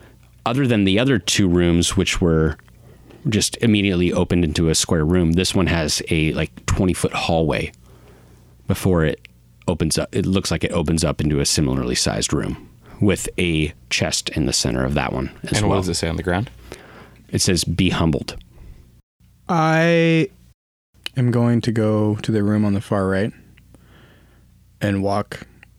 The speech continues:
Speaker 3: towards the chest.
Speaker 1: Mm-hmm.
Speaker 3: When I get about ten feet from it, I'm gonna drop to my knees
Speaker 1: Mm-hmm.
Speaker 3: and cast Mage Hand
Speaker 1: Mm-hmm.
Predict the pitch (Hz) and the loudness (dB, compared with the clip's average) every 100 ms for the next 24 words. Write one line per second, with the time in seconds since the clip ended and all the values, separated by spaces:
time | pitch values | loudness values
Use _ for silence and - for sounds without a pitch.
0 | _ _ - 104 98 107 95 104 104 - | _ _ -4 -2 -2 -4 -4 -2 -4 -4
1 | - - - - 98 87 127 - - - | -12 -18 -8 -2 0 2 0 -4 -20 -20
2 | - - - _ _ _ _ - 107 113 | -20 -20 -20 _ _ _ _ -4 0 0
3 | 107 107 101 101 101 - - 110 104 113 | 0 0 0 0 -2 -4 -4 -2 -2 -2
4 | 101 117 - - - 113 120 123 147 - | -2 -2 -8 -12 -4 0 0 -2 -6 -14
5 | - _ _ _ - 110 110 107 101 101 | -20 _ _ _ -4 -2 0 0 0 -2
6 | 95 104 101 - - 104 95 92 101 117 | -2 -2 -2 -4 -2 0 0 0 0 -4
7 | - - - 110 92 101 117 - - 104 | -8 -12 -2 2 2 2 -2 -14 -6 -4
8 | 113 101 - 95 98 123 120 123 - - | -2 -4 -4 -4 -2 -2 -2 -4 -8 -20
9 | - 101 85 80 | -4 -2 0 0